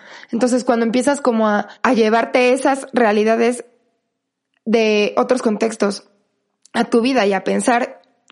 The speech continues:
qué habrías hecho tú en ese otro contexto, la verdad es que también te das cuenta que los seres humanos no somos tan distintos, ¿no? O sea, simplemente vivimos en diferentes contextos, pero pues tú y yo y los artesanos con los que he trabajado y yo somos iguales y al final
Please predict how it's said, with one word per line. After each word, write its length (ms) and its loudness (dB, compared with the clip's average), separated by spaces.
qué 100 2
habrías 400 0
hecho 280 -2
tú 280 0
en 180 -2
ese 200 -2
otro 180 -2
contexto, 460 -4
la 160 -4
verdad 220 -4
es 100 -8
que 80 -6
también 260 -2
te 80 0
das 140 -2
cuenta 340 -2
que 80 -2
los 160 -4
seres 220 -2
humanos 320 -2
no 80 -2
somos 260 -4
tan 140 -8
distintos, 560 -8
¿no? 300 -2
O 40 -4
sea, 220 0
simplemente 600 0
vivimos 400 0
en 140 0
diferentes 400 -4
contextos, 460 -2
pero 360 0
pues 200 -2
tú 140 2
y 140 0
yo 420 2
y 500 -2
los 240 -2
artesanos 460 -4
con 140 -2
los 140 -4
que 80 -2
he 40 -2
trabajado 540 -2
y 100 0
yo 180 0
somos 260 -4
iguales 560 -2
y 200 0
al 100 -4
final 600 -2